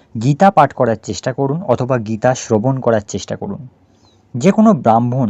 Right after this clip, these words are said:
বা গরিবদেরকে আপনারা এই দিনকে কোনো আহার বা বস্ত্র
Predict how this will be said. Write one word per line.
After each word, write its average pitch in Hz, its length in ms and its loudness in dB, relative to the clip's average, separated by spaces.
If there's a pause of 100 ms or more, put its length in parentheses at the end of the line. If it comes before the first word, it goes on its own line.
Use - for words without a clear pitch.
বা 131 100 0
গরিবদেরকে 131 600 -2
আপনারা 113 300 -2
এই 117 160 -2
দিনকে 113 380 -2 (600)
কোনো 151 220 -2 (160)
আহার 123 420 4 (160)
বা 120 120 4
বস্ত্র 107 440 0